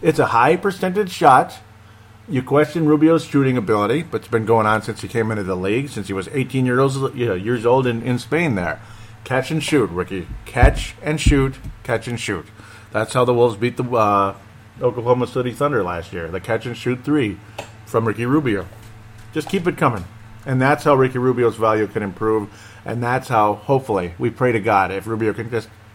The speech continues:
just, you know, get that catch and shoot shot where it needs to be. Then hopefully we can pray to God that the Kawhi Leonards and other smart,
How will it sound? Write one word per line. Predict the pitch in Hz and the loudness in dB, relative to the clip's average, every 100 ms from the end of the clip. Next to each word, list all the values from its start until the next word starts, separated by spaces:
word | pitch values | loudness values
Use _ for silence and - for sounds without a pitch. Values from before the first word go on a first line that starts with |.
| - - | -14 -8
just, | 135 - - | -8 -8 -4
you | 180 | 2
know, | 143 - - - - - - | 2 0 -12 -20 -20 -14 -4
get | 165 165 | -2 2
that | 143 - | 0 2
catch | 156 147 | 0 0
and | 131 | -4
shoot | - 143 | 0 0
shot | 135 139 120 - - - | 0 0 0 -2 -16 -8
where | 147 127 | -2 0
it | 117 | 0
needs | 123 - | -2 -4
to | 101 | -4
be. | 107 104 - - - - - - | -4 -4 -8 -16 -18 -20 -18 -4
Then | 175 170 170 | 0 2 2
hopefully | 160 - - 185 180 165 | -2 -2 4 4 6 4
we | 147 | 6
can | 139 | 4
pray | 127 143 | 2 2
to | 139 | 4
God | 127 123 120 110 | 4 2 2 0
that | 104 | -2
the | 104 | -2
Kawhi | 107 120 113 | 0 2 2
Leonards | 110 110 110 104 | 0 0 -2 -4
and | 98 | -4
other | 101 101 92 - | -2 -2 -4 -12
smart, | - 117 107 | -2 0 0